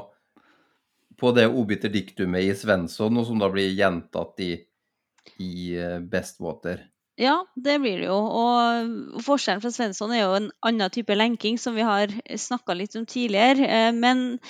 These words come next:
Speaker 2: men Torgeir, hva var det, eh, E U-domstolen la til grunn for, for sin argumentasjon her?
Speaker 1: Nei, E U-domstolen legger jo til grunn at hvis man har lagt inn en teknisk sperre mot inline-lenker,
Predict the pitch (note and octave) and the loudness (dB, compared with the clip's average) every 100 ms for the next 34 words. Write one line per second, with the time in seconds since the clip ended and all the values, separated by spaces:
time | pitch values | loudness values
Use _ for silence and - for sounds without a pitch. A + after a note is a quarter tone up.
0 | - - _ C4 D4+ C4+ C4 B3+ B3+ B3 | -20 -20 _ 2 4 4 6 6 8 6
1 | G3+ G#3+ A3+ A#3 A#3+ B3+ - A#3 A3 A#3+ | 6 6 6 6 4 0 -2 -2 0 0
2 | G#3+ F#3+ F#3+ G3 F#3+ G#3 G#3 - - - | 0 -2 -6 -6 -4 -4 -6 -10 -20 -12
3 | - A3 G3+ - A3 G#3 G3+ G#3+ G#3+ _ | -2 2 2 0 -6 -4 -4 -4 -6 _
4 | _ _ - A#3 G#3+ A3 - A#3+ A#3 G#3+ | _ _ -4 0 0 -2 -4 -6 -2 -2
5 | G#3+ G#3+ A3 A3+ A#3+ A#3+ A#3+ C4 E4 C4 | -2 -2 -4 -6 -6 -4 -2 2 2 2
6 | _ _ _ _ _ _ _ _ - - | _ _ _ _ _ _ _ _ -20 -6
7 | C#3 D3 F#3 C#3 B2 B2+ B2+ E3+ C#3 C3+ | -2 0 2 2 0 0 0 0 -2 -2
8 | C3+ C#3 C#3 D3 C#3+ B2+ C#3+ - E3 D#3+ | -2 0 2 0 0 -6 -8 -6 -4 -2
9 | D#3 D3+ - - G#2+ A#2+ C#3 C#3+ - _ | 0 -2 -4 -6 -2 2 2 0 -6 _
10 | - C#3+ - B2 A#2+ - D#3 C#3+ A#2+ D3 | -6 -6 -2 -2 -2 2 2 4 2 2
11 | D#3+ _ _ _ _ C3 B2+ C#3 - _ | -2 _ _ _ _ -4 -2 -4 -8 _
12 | _ _ - B2 G#2 G2+ G2 G2 F#2+ F#2 | _ _ -6 0 2 2 0 0 -2 -2
13 | - G#2+ A#2+ | -2 4 4